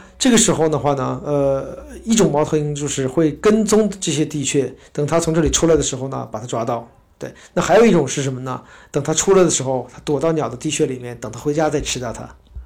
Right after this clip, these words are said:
呃，这个也很有意思。那这个猫头鹰也是比较少见的，比较少见的。那还有一些，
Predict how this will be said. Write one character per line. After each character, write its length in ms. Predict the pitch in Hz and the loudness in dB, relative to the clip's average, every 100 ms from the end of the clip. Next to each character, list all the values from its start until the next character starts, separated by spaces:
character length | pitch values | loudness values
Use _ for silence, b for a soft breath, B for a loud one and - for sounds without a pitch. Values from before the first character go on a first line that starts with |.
| B B B B B | B B B B B
呃， 300 | - 135 135 | -8 -4 -4
这 120 | 135 202 | 0 2
个 80 | |
也 140 | 165 139 | 4 0
很 140 | 135 | -2
有 140 | 135 135 | -6 -6
意 140 | 139 | -6
思。 260 | - 131 131 | -6 -8 -4
那 100 | 160 | 0
这 100 | 190 | 0
个 80 | 156 | 2
猫 160 | 151 | 2
头 140 | 147 156 | 2 2
鹰 140 | 156 | 2
也 80 | 143 | -2
是 80 | 113 | -6
比 140 | 123 | -6
较 120 | 131 | -6
少 200 | 123 123 | -4 -6
见 240 | 120 117 117 | -6 -8 -10
的， 120 | - - - - - | -14 -16 -20 -20 -16
比 80 | - | -8
较 80 | 131 | -6
少 160 | 123 127 | -6 -6
见 240 | 131 123 | -8 -10
的。 120 | - b b b b - | -14 b b b b -2
那 560 | 170 170 160 151 147 135 | 2 4 6 6 4 2
还 160 | 151 | 4
有 120 | 175 | 6
一 80 | 165 | 4
些， 280 | 156 151 | 4 4